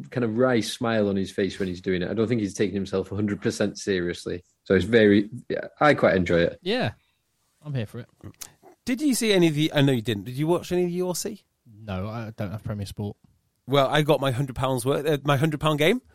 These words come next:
Speaker 2: <laughs>
Speaker 3: So, uh, <laughs> as tradition dictates, I've got to watch the U R C final because otherwise it's a complete waste of money. Uh, um, honestly,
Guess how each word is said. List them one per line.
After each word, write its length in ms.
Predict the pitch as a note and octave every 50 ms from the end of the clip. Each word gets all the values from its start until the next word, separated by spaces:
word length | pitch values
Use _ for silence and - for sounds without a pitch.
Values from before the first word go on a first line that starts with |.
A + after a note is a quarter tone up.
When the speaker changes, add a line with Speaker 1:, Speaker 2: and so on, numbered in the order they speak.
| _ -
Speaker 2:
<laughs> 280 | D3+ A#2 - - B3 -
Speaker 3:
So, 380 | - B3+ E3+ D3+ D3+ D3+ D3+
uh, 340 | D3+ D3+ D3+ D3+ D#3 D3+ D3 G#2 G#2 - -
<laughs> 320 | F#3 D#3+ - - F3 D#3+ - - E3+ D#3+ D#3
as 180 | - F3 E3+ D#3+
tradition 340 | - - F3 E3 D#3 - D#3
dictates, 400 | - - - - C#3+ F3+ - C#3+
I've 80 | C#3+
got 140 | C3+ C#3 C#3+ A#2+
to 60 | C#3+
watch 160 | - - -
the 120 | C#3 C3+
U 140 | C3+ C3+ C3+ C3
R 60 | B2
C 200 | - - C3 A#2+
final 300 | - C3+ B2+ C3 C#3+ D3+
because 200 | C3+ C3 C3 B2+
otherwise 380 | B2+ B2 B2 A#2+ A#2 A#2 A2
it's 100 | B2+ B2 A2
a 20 |
complete 420 | - A#2 A2 G#2+ - - C#3 A2+ A2+
waste 220 | A2 A2 G#2 -
of 60 | A2+ G2+
money. 200 | G#2 G2+ B2 A#2+ _ _ _ - - - - - - - _ _ _ -
Uh, 100 | G#2 - - _ _ -
um, 260 | - B3+ D4 D4 - - _ _ _ _ _ _ _ _ _ _ _ _ _ _ _ _ _ _ _ _ _ _ _ _ _ _ _ _ _ -
honestly, 560 | G3 A#3+ C#4 - - A#3+ A#3 A#3 F#3+ D#3+